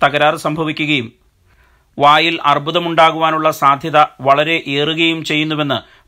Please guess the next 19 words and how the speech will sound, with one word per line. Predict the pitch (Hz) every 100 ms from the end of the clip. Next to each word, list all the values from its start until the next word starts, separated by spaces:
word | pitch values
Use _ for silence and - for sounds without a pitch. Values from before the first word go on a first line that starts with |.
| 147
പഠനങ്ങൾ | 147 165 165 151 117 117
വെളിപ്പെടുത്തുന്നു. | 123 127 131 131 131 139 - _ _ _ _ _ _ _ _ _
ഈ | 165 190
സിഗരറ്റ് | 196 185 196 190 196
മൂലം | 190 185 185 190 -
ദൂരവ്യാപകമായ | 147 151 175 190 185 180 175 180 180 175 170 170 170 _ -
ആരോഗ്യ | 135 151 156 180 185
പ്രശ്നങ്ങൾ | 180 170 180 170 175 -
എന്തൊക്കെയാണ് | 147 156 170 180 170 170
ഉണ്ടാകുക | 147 143 151 165 165 170
എന്നത് | 156 156 160 147 - _
ഇപ്പോഴും | 135 123 170 170 156 113 _ _ _ _ -
വ്യക്തമല്ല. | 131 - 160 143 123 135 - _ _ _ _ _ _ _ _ _ -
രണ്ടായിരത്തി | 143 143 151 160 160 160
നാലിലാണ് | 165 151 156 165 160 160 160 -
ഈ | 147
സിഗരറ്റുകൾ | 151 170 165 165 160 160 - 131
ആദ്യമായി | 139 147 160 156 147 -
വിപണിയിലിറക്കിയത്. | 131 139 151 156 143 120 117 135 131 143